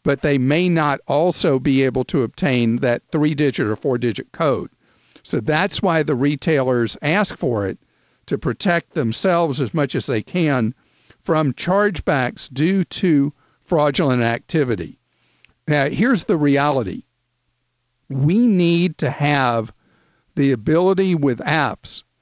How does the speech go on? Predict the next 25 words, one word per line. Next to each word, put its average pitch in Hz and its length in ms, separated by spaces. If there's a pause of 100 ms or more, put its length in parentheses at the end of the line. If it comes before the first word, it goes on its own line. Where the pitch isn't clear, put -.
(440)
on 156 280
iPhones 147 640
and 127 100
Androids 131 680 (260)
to 160 80
have 135 120
a 135 60
more 147 260
secure - 580
way 131 480 (400)
to - 120
transmit 180 880
payments 196 720 (220)
for 170 300
transactions 151 920
like 135 300
we 143 100
can 123 260
now 196 300
do 123 500 (640)
in 139 200
person 214 480
in 131 160
stores 170 640 (440)
using 151 760